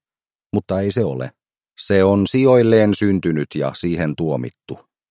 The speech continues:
Siksi päivä nousee siellä vain hetkeksi. Siksi kaikki puhuvat jo joulusta. Väärin. Eivät kaikki joulusta puhu.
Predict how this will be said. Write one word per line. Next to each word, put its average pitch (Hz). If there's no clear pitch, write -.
Siksi 123
päivä 120
nousee 101
siellä 87
vain 78
hetkeksi. -
Siksi 123
kaikki 110
puhuvat 80
jo 65
joulusta. 67
Väärin. 67
Eivät 120
kaikki 92
joulusta 80
puhu. 80